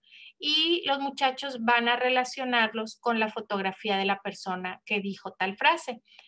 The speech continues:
Las respuestas están en la guía catequética y en la guía enseñanza para padres.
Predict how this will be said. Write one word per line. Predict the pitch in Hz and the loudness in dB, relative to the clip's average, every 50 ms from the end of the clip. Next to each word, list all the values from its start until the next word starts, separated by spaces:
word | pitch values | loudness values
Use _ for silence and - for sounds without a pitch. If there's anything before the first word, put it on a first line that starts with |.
| _ - _ | _ -20 _
Las | - 240 240 226 | 2 2 4 4
respuestas | 226 226 - - 254 247 240 233 - 269 269 - | 2 -2 0 2 2 2 2 0 -4 -8 -8 -8
están | 269 247 - - 240 226 220 | -12 -14 -6 -2 0 0 2
en | 226 226 | 2 0
la | 226 214 | 0 -2
guía | 208 208 214 208 202 | -2 -2 -2 -2 -2
catequética | - 202 196 - 214 208 - 294 320 320 - 339 - - 302 311 302 302 - | -2 -8 -8 -8 -10 -4 -2 -2 -2 -2 -4 -10 -6 -2 0 0 0 0 -2
y | 247 214 208 | -4 -2 -2
en | 202 202 | 0 0
la | 202 196 | 0 0
guía | 196 196 208 202 202 | -2 -2 -4 -4 -4
enseñanza | 202 202 208 - 202 196 190 185 180 175 - 202 | -4 -6 -8 -8 -6 -6 -6 -6 -8 -10 -12 -12
para | - - 175 180 - - | -8 -6 -6 -6 -6 -8
padres. | - - - - _ _ _ - - | -10 -10 -10 -12 _ _ _ -20 -20